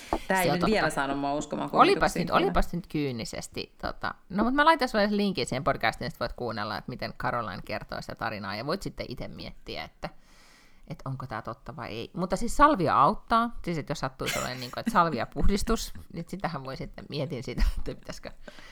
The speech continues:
Speaker 2: ihan kotioloissakin sitä sitten harkita. Mut, tota, ja sit kun mä kuuntelin sitä, niin tuli mieleen, muistaakseni elokuva Nicole Kidman, kun oli siinä The Others?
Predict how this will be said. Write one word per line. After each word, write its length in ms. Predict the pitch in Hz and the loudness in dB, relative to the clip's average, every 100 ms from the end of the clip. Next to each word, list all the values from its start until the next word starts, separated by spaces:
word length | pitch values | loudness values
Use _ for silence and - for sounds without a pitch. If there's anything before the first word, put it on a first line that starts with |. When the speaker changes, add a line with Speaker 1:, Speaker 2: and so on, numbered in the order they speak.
| - - - | -16 -10 -6
Speaker 2:
ihan 140 | 160 - | -6 -6
kotioloissakin 760 | - 175 208 262 - 262 233 | -4 0 2 0 0 -2 -2
sitä 200 | 208 190 | -2 -4
sitten 300 | 196 202 202 | -6 -8 -4
harkita. 500 | 196 175 - 165 139 - - - - - - - | 0 0 -2 -4 -4 -4 -14 -20 -18 -16 -14 -10
Mut, 240 | 190 170 - - | -8 -8 -10 -6
tota, 500 | 143 143 147 143 135 131 - - - - - - | -6 -4 -2 -2 -2 -6 -16 -20 -20 -20 -18 -2
ja 200 | 156 151 - | 4 4 6
sit 160 | - | 2
kun 60 | 190 | 4
mä 80 | 165 | 0
kuuntelin 380 | 175 170 139 135 | 0 0 -2 -2
sitä, 160 | 143 | -2
niin 160 | 131 131 | -2 -4
tuli 160 | 135 131 | -4 -4
mieleen, 280 | 135 123 135 | -2 -2 -4
muistaakseni 360 | - 277 160 | -6 -4 -4
elokuva 320 | 139 139 127 123 | -2 -2 -4 -4
Nicole 320 | 139 135 117 | -6 -8 -10
Kidman, 500 | - 110 - - 65 - - - - | -8 -2 -2 -2 -12 -18 -20 -18 -10
kun 120 | 123 | -6
oli 100 | 110 - | -6 -6
siinä 360 | - 69 - - - - - | -8 -6 -8 -10 -16 -12 -4
The 100 | - | -2
Others? 640 | 131 - - - - - | -2 -4 -10 -12 -16 -16